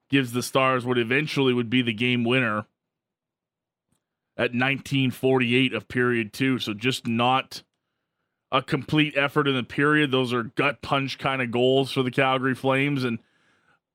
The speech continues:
this team continues to struggle to put together sixty minutes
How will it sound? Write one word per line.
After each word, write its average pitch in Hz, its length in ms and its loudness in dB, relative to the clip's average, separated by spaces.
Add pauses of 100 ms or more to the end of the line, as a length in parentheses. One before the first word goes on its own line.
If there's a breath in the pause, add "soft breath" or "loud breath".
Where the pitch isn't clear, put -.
(160)
this 135 200 -4
team 147 380 0
continues 156 720 0
to 147 160 0
struggle 139 800 0 (600)
to 117 80 -6
put 135 200 0
together 131 380 2
sixty 131 420 -2
minutes 156 640 0